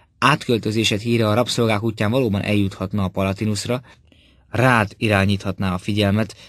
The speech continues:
s rád vonhatná Cézár bosszúját, amiért szembefordultál akaratával. De ő sokáig itt marad Ánciumban, és mire visszatér, a rabszolgák már régen nem fognak arról beszélni.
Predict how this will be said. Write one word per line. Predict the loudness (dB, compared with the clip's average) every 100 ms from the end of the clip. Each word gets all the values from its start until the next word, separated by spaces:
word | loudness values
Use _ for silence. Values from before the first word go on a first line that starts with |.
| -20 _ -14
s | -2
rád | 2 2 2
vonhatná | 0 0 0 -2
Cézár | -2 0 0 0 -2
bosszúját, | -4 -8 -6 -4 -4 -2
amiért | 0 0 0 -2
szembefordultál | -2 0 0 -4 -6 -6 -6 -6
akaratával. | -6 -8 -8 -12 -10 -8 -6 -6 -10 -20 -20 -20 _ _ -2
De | 2
ő | 4
sokáig | 4 0 0 0 -2
itt | -2
marad | 0 0 0
Ánciumban, | -2 -2 -2 0 0
és | -2
mire | -2 -2
visszatér, | -2 -2 -2 2 2
a |
rabszolgák | 2 0 0 0 0
már | 0 0
régen | 0 0 0
nem | 0
fognak | -2 -4 -2
arról | -4 -6 -8
beszélni. | -10 -10 -8 -6 -8